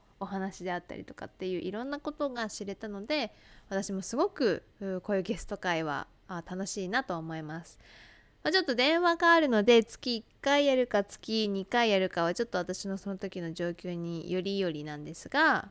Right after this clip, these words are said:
まずずっとYouTubeラジオが続く限りは絶対毎月最低でもあることなので、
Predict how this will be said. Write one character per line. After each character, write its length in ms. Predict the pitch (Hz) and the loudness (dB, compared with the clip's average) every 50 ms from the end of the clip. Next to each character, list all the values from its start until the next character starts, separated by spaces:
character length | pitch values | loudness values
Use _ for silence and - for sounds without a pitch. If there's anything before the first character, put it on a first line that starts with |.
| _ - | _ -8
ま 100 | 285 302 | -6 -4
ず 300 | 233 208 196 170 - - | -2 -2 -2 -2 -4 -6
ず 340 | 175 - 247 262 277 285 277 | -4 -2 0 0 0 0 -2
っ 80 | - - | -4 0
と 280 | - 269 269 262 - - - | 2 4 4 4 0 -4 -8
YouTube 480 | - 233 240 233 - - 233 226 226 226 | -4 -4 -4 -4 -4 -4 -4 -2 0 0
ラ 160 | 226 226 226 | 2 0 0
ジ 140 | 214 - 180 | 0 -2 -2
オ 40 | 170 | -2
が 100 | 170 170 | -4 -6
続 280 | - 190 185 196 196 | -8 -8 -8 -8 -10
く 60 | - | -8
限 260 | - 214 202 190 185 170 | -8 -8 -6 -6 -4 -4
り 60 | 165 | -4
は 120 | 160 160 | -6 -6
絶 200 | 165 - 165 - _ | -6 -8 -10 -10 _
対 320 | - 202 196 196 196 - - _ _ - | -6 -4 -2 -2 -4 -6 -10 _ _ -6
毎 220 | 196 208 233 254 | -2 0 0 0
月 220 | 247 - - 247 247 | -2 -4 -6 -6 -4
最 240 | - 269 254 233 220 | 0 0 0 0 0
低 160 | - 226 220 | -2 -4 -2
で 100 | 220 214 | -2 -4
も 140 | 196 - - | -4 -2 -2
あ 80 | 202 | -2
る 80 | 202 196 | -2 -4
こ 100 | - 180 | -6 -8
と 100 | - 180 | -8 -6
な 120 | 175 170 | -6 -6
の 100 | 165 165 | -6 -4
で、 240 | 180 233 220 165 - | -2 -2 -2 -2 -4